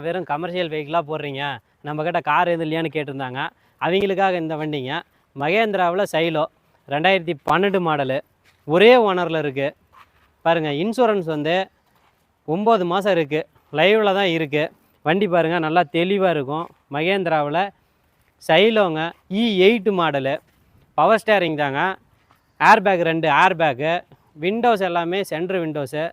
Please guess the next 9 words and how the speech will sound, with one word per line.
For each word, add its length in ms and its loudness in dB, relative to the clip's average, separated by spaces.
பவர் 220 2
விண்டோ 260 0
தாங்க. 240 -6
வண்டி 200 -2
நல்லா 200 0
தெளிவா 360 0
இருக்கும். 360 -2
விலை 220 8
பார்த்தீங்கன்னா, 540 4